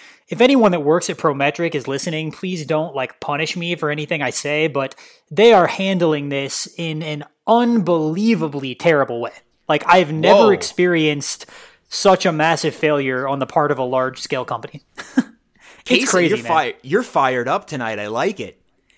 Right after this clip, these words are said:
Speaker 1: It's insane. I mean, it's, th-, they literally have zero communication. You can't get a hold of anybody.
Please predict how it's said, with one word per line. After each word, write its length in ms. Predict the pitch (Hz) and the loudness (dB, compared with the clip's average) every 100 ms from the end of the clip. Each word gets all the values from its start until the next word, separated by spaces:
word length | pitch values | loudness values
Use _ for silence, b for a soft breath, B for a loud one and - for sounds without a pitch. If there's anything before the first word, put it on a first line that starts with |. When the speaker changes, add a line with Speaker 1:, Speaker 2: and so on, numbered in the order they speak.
| b b b b b - | b b b b b 0
Speaker 1:
It's 180 | 294 311 | 2 4
insane. 480 | 285 - 320 294 | 2 4 2 2
I 100 | 190 | 2
mean, 180 | 233 240 | 2 0
it's, 160 | 185 - | -4 -6
th-, 320 | - 190 240 | -2 -2 4
they 180 | 185 254 | 6 6
literally 520 | 226 277 294 277 247 | 6 2 2 0 0
have 240 | 220 233 156 | 2 2 2
zero 400 | 143 247 254 233 | -2 4 6 6
communication. 760 | 208 220 202 190 196 151 135 | 2 0 2 0 0 -2 -6
You 140 | 147 | -8
can't 260 | 151 233 226 | 0 0 4
get 80 | 196 | 2
a 60 | |
hold 240 | 165 220 185 | 4 4 2
of 80 | 165 | 0
anybody. 640 | 185 202 151 139 135 | -2 0 -2 -4 -4